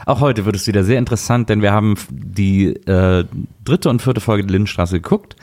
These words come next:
Ähm, also von irgendwann Mitte Dezember fünfundachtzig muss die Ausstrahlung gewesen sein.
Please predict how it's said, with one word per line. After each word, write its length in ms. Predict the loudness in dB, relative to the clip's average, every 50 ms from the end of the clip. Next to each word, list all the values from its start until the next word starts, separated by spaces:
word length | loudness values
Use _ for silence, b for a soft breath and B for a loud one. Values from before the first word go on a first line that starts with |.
| B B B B B B B B B B B -2
Ähm, 600 | 2 2 4 4 4 4 4 4 2 2 0 -4 -6 -2
also 300 | 0 0 2 2 2 0 0 -2
von 540 | -6 -4 0 2 2 4 4 2 2 0 -4 -6
irgendwann 420 | -2 0 2 2 2 4 4 2 2
Mitte 260 | 2 2 0 0 0
Dezember 580 | 0 0 0 0 0 0 0 2 2 2 2 0
fünfundachtzig 920 | 0 0 0 0 0 0 -2 -4 -6 -6 -4 -4 -4 -4 -4 -10 -18 -18 _
muss 320 | -8 -4 -4 -4 -4 -6 -6
die 120 | -4 -2
Ausstrahlung 420 | -2 -2 -2 -2 0 0 0 0
gewesen 260 | 0 0 0 0 0 0
sein. 300 | 0 2 2 0 -2